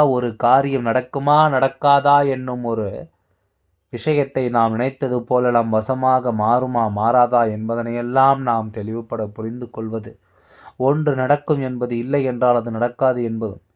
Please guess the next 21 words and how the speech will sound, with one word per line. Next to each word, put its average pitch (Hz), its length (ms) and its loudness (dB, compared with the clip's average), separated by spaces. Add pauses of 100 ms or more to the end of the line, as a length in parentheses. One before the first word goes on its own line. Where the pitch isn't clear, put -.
(120)
இரண்டில் 117 520 -4
ஏதாவது 127 520 2
ஒரு 110 140 -4
முடிவு 127 340 -4
என்பது, 127 360 -6
இரண்டில் 120 460 -4
ஏதாவது 127 500 2
ஒரு 117 160 -4
முடிவு 127 320 -4
நிச்சயமாக 127 640 -2
கிடைத்தே 120 460 -4 (140)
தீர 127 280 -6
வேண்டும். 110 360 -14 (640)
இரண்டில் 139 600 0
ஏதாவது 143 600 4
ஒரு 127 240 0
பதில் 127 340 -2
நிச்சயமாக 135 680 0
கிடைத்தே 123 480 -6 (120)
தீர 110 300 -6
வேண்டும். 107 380 -12